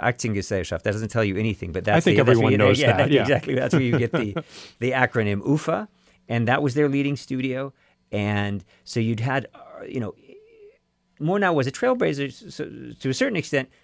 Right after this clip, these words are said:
Speaker 1: but Lubitsch had already arrived.
Speaker 2: Mm-hmm, mm-hmm.
Speaker 1: Um, there were, there, the, the, so the, the, the, the, the example had already been set. The precedent was there to bring over these big name,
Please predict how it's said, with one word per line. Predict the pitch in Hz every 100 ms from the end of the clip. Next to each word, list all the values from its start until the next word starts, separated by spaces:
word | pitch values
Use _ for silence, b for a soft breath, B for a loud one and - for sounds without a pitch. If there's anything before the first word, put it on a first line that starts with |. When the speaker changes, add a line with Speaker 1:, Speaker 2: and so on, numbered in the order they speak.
| _
Speaker 1:
but | - 107
Lubitsch | 123 180 180 -
had | 156
already | 151 131 127
arrived. | 120 104 104 101 101 131 127 _
Speaker 2:
Mm-hmm, | 135 131
mm-hmm. | - 113
Speaker 1:
Um, | 107 104 104 101 101 - b -
there | 107 117
were, | 110 120
there, | 117
the, | 110 113
the, | 107 107 104
so | 107 110
the, | 107
the, | - 107 104
the, | 101 104 95
the, | 101 95
the | 101 104 -
example | 104 147 151 135
had | 123
already | 110 107 107 104
been | 92
set. | 92 131 113
The | 95
precedent | - 127 107 113
was | 98 87
there | 107 101 92 90 b b
to | -
bring | 82 120 156 147
over | 117 117 104
these | 92 95 92 - _
big | 131 147 147
name, | 131 120 117 113 113 110